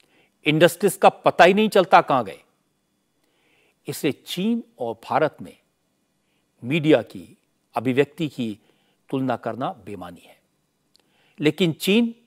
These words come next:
information war सिर्फ भारत से लड़ रहा है, ऐसा नहीं है। चीन पूरी दुनिया में ये कर रहा है। जो छोटे देश हैं, उनको कर्ज देकर उन देशों को अपना गुलाम बनाता है, और जिन देशों पर चीन की दादागिरी नहीं चलती,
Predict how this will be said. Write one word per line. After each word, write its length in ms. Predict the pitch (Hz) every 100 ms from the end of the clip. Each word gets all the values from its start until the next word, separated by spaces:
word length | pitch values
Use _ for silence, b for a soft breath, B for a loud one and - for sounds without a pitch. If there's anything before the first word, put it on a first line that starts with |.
| -
information 560 | 135 185 175 175 -
war 140 | 165 170
सिर्फ 240 | - 165 -
भारत 220 | 135 180
से 100 | 180
लड़ 120 | 165
रहा 100 | 175
है, 60 | 175
ऐसा 160 | 190
नहीं 220 | 185 185
है। 100 | 156 - _ _ _ _ _ _ _ _ _ _ -
चीन 160 | 220
पूरी 300 | 190 - 233
दुनिया 440 | 196 120 156 202 226
में 100 | 139
ये 120 | 101
कर 180 | - -
रहा 120 | 73
है। 140 | - _ _ _ _ _ _ _ _
जो 80 | -
छोटे 420 | 160 - 185 220
देश 240 | 196 190 -
हैं, 80 | 220
उनको 320 | 185 147 151
कर्ज 280 | - 160 147
देकर 260 | 170 160
उन 160 | 185 139
देशों 260 | 135 -
को 100 | 143
अपना 180 | 139 143
गुलाम 320 | 117 120 156
बनाता 340 | 160 151 156 170
है, 100 | 185
और 100 | 156
जिन 260 | 123 165
देशों 280 | 135 131 160
पर 260 | 147 175 170 b b b
चीन 160 | - 175
की 160 | -
दादागिरी 480 | 143 147 147 165 160
नहीं 140 | 151 214
चलती, 460 | 160 131 151 202